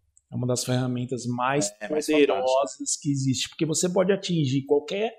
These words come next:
Speaker 1: estado, qualquer onda, frequência de onda mental que você
Speaker 2: Isso é
Speaker 1: quiser.
Speaker 2: ciência, né? Não tem nada de
Speaker 1: Ciência.
Speaker 2: esoterismo, porque você tem
Speaker 1: Ciência,
Speaker 2: equipamentos hoje que
Speaker 1: ciência.
Speaker 2: me-, que medem a onda cerebral.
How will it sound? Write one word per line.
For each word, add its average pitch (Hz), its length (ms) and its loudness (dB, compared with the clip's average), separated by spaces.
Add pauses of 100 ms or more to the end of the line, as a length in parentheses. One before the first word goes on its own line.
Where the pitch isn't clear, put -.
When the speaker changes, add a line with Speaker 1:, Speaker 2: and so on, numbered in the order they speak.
(300)
Speaker 1:
estado, 131 640 2
qualquer 147 500 2
onda, 180 640 6 (520)
frequência 170 520 4
de 151 140 4
onda 147 240 4
mental 147 560 2 (380)
que 185 80 -6
você 190 180 2
Speaker 2:
Isso 165 140 6
é - 20 10
Speaker 1:
quiser. - 240 6
Speaker 2:
ciência, 170 300 8
né? 135 100 4
Não 135 120 2
tem 147 180 2
nada 165 120 6
de 202 100 8
Speaker 1:
Ciência. 220 80 8 (120)
Speaker 2:
esoterismo, 175 540 8
porque - 200 4
você 156 160 10
tem 160 180 8
Speaker 1:
Ciência, 180 180 4
Speaker 2:
equipamentos 170 360 6
hoje 170 180 10
que 143 100 -4
Speaker 1:
ciência. 151 140 -4
Speaker 2:
me-, - 520 4
que 127 100 10
medem 165 420 8
a 151 100 6
onda 147 200 6
cerebral. 131 600 6